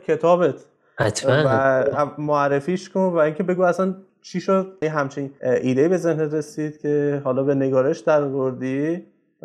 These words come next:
Speaker 1: و بعدش هم که دیگه بریم سر آوتلایناش که دقیقاً در مورد چه چیزایی صحبت می‌کنه به مختصر معرفیش بکنیم. شاید خیلی از دوستان که الان دارن گوش می‌دن ازش بتونن استفاده بکنن.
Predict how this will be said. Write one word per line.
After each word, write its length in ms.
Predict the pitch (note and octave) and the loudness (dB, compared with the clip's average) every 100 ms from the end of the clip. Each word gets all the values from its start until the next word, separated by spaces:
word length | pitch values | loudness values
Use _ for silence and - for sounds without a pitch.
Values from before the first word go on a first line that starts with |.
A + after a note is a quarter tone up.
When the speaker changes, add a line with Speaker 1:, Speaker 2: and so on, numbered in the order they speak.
| C3+ B2+ | -6 -2
Speaker 1:
و 460 | C3 C3 C#3 C#3 C#3+ | 2 4 4 4 2
بعدش 540 | C#3 C3+ C#3 D3 D#3 | 2 0 2 2 0
هم 100 | D#3+ | -4
که 120 | D3+ D3+ | -6 -8
دیگه 200 | C#3 C#3+ | -4 -2
بریم 200 | D3+ D3 | -2 -2
سر 260 | D3+ C#3+ | -2 -2
آوتلایناش 880 | D3 C#3 C3 C3+ C3 C3 C3 D3 D3+ | 2 2 2 0 0 0 -2 -4 -6
که 320 | - D3 D3 C3+ | -4 -2 -2 0
دقیقاً 240 | C3 C3 | -2 0
در 140 | C3+ | -2
مورد 160 | B2+ C3+ | -2 -4
چه 120 | - | -6
چیزایی 300 | - E3 D#3+ | -6 -2 -2
صحبت 400 | D#3 D#3 D3 C#3+ | -2 -2 0 0
می‌کنه 220 | C#3+ D3 | -2 -6
به 500 | C3+ B2+ B2+ C3 C3 | -4 -4 -4 -4 -6
مختصر 880 | B2 C3+ C3+ C3+ C3 B2 - B2+ C3+ - | -4 -4 -4 -2 -2 -2 -2 -2 -2 -4
معرفیش 640 | B2 B2+ B2+ B2+ A#2+ D3 - | -2 2 2 0 -4 -8 -6
بکنیم. 760 | D#3 D3+ D#3 D3+ D3+ D3+ D3+ - | -8 -6 -6 -4 -4 -4 -6 -12
شاید 420 | - C#3 C3+ C#3+ C#3 - | -2 2 4 4 0 -8
خیلی 240 | C#3+ C#3 C#3 | -4 -2 0
از 280 | C3+ C3+ - _ _ | -2 -4 -12 _ _
دوستان 340 | C3 B2+ C#3 C#3+ | -12 -6 -4 0
که 120 | D3+ | 2
الان 160 | C#3 | 2
دارن 200 | C#3+ C#3+ | 2 0
گوش 300 | C3+ C3+ C3+ | 0 -6 -8
می‌دن 540 | C3 B2+ C3 C3+ D3 D#3+ - | -12 -8 -4 -2 -2 -4 -10
ازش 320 | - B2+ B2+ | -6 -4 -4
بتونن 280 | D3 C3+ C3 | -6 -8 -6
استفاده 580 | B2 B2+ - C3 B2+ C3 | -6 -8 -10 -10 -10 -8
بکنن. 320 | C3+ C3 - | -10 -12 -16